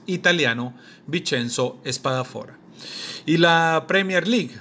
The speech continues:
de Inglaterra confirmó seis casos positivos de covid diecinueve tras las pruebas a setecientos cuarenta y ocho jugadores y empleados de los clubes. Estos resultados se conocen al día siguiente de que los veinte clubes votaron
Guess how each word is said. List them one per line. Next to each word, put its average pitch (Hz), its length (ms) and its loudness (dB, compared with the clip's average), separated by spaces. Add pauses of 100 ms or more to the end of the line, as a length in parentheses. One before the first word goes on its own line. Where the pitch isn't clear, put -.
(120)
de 143 100 0
Inglaterra 147 540 2
confirmó 156 460 -2
seis 208 260 2
casos 190 320 0
positivos 143 460 -4
de 139 120 0
covid 143 240 0
diecinueve 131 540 0
tras 131 180 0
las 113 140 -4
pruebas 135 360 2
a 123 240 0
setecientos 156 600 0
cuarenta 123 380 0
y 123 80 2
ocho 131 260 0
jugadores 123 720 0
y 170 140 2
empleados 131 480 4
de 127 100 2
los 127 140 -2
clubes. 160 400 4 (400)
Estos 151 200 0
resultados 139 540 2
se 135 100 -2
conocen 135 440 -2
al 120 120 -2
día 139 200 0
siguiente 131 420 -2
de 135 140 -2
que 123 100 -6
los 113 160 -6
veinte 180 320 2
clubes 160 460 2 (400)
votaron 156 580 4